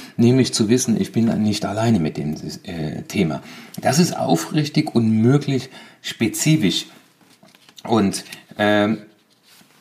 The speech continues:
das Spannende ist ja auch im Bereich der Mitarbeitermotivation, äh, merkt man auch, dass ein Lob oft stärker motiviert als Bonuszahlungen oder Prämien.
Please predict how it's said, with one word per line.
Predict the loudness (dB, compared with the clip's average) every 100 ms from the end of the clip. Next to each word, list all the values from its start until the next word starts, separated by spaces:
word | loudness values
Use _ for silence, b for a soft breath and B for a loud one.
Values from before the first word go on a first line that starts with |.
| _ _
das | -6
Spannende | 0 2 4 4
ist | 2 0
ja | 0 2
auch | 0 2
im | 0 0
Bereich | -2 -2 -2 0
der | 0
Mitarbeitermotivation, | 2 0 0 0 0 -2 0 -2 -2 -2 0 0 B B B B -8
äh, | -4 -2 -2
merkt | -2 -4 -4 -2
man | 0
auch, | 0 -2
dass | -2 0
ein | 2 4
Lob | 4 4 -2 B B B
oft | -4 -4 -6
stärker | -4 -4 -4 -2
motiviert | 0 0 2 2 2 2
als | 0
Bonuszahlungen | 0 0 2 0 0 -2 0 2 2 0 B B B B -2
oder | 0 2 0 -2 B B -10
Prämien. | 0 2 4 4